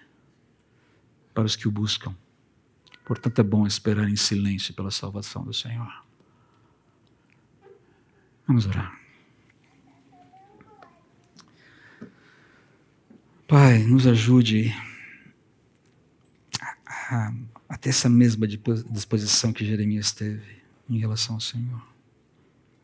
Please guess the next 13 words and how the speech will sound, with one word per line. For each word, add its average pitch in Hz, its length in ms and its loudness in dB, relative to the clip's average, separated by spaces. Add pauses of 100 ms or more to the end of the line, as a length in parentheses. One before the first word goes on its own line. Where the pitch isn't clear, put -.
(1300)
Peço - 160 0
ao - 40 -8
Senhor 185 160 0
que 180 100 0
não 170 100 4
precisemos 143 440 2
passar 120 360 2
pela 131 200 6
mesma 131 280 6
agonia 117 420 8
que - 80 -2
ele 104 80 0
passou. 101 420 -10